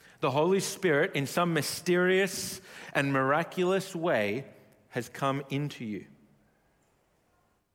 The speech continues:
You are not alone. You are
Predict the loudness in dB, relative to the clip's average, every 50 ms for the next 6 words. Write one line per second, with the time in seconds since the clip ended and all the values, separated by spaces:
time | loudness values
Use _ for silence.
0 | _ _ _ -10 -4 -2 0 2 2 2 2 0 0 0 0 0 0 0 0 0
1 | 0 0 -2 -2 0 0 0 -2 -2 -6 -8 -12 -18 -20 -20 -20 _ _ _ _
2 | _ _ _ _ _ _ _ _ _ _ _ _ _ _ _ -4 -2 0 0 0
3 | 0 0 0 0 2 0 0